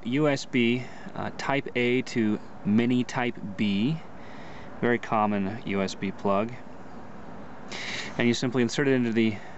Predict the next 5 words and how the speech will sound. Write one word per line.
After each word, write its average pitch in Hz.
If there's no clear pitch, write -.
L 117
R 117
three 117
Activate 104
device. 120